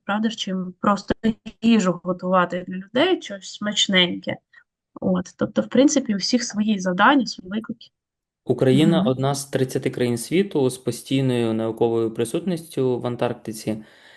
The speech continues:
Speaker 2: Наскільки ці дослідження, які роблять саме українці, важливі для і нашої науки, і світової?
Speaker 1: Дуже важливі. Ну і не лише тому, що це дослідження буде однією з тридцяти країн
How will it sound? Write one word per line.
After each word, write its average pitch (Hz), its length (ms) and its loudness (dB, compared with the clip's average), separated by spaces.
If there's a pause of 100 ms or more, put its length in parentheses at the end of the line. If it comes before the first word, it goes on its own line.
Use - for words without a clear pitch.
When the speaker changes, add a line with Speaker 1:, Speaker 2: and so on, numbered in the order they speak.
(160)
Speaker 2:
Наскільки 139 760 0
ці - 160 -4
дослідження, 127 1040 -2
які 113 500 0
роблять 110 440 0
саме 110 280 0
українці, 131 600 0
важливі 120 540 0
для 110 560 -4 (340)
і 113 100 0
нашої 160 360 0
науки, 147 500 0
і 123 280 -2
світової? 104 640 -4 (480)
Speaker 1:
Дуже 285 360 6
важливі. 202 680 2 (220)
Ну 254 380 2
і 277 120 2
не 254 140 0
лише 247 500 -4
тому, 240 300 -2
що 233 200 -6
це 233 200 -6
дослідження 202 1040 -2 (180)
буде 254 280 2
однією 226 640 6
з - 120 -8
тридцяти - 480 -4
країн 214 540 0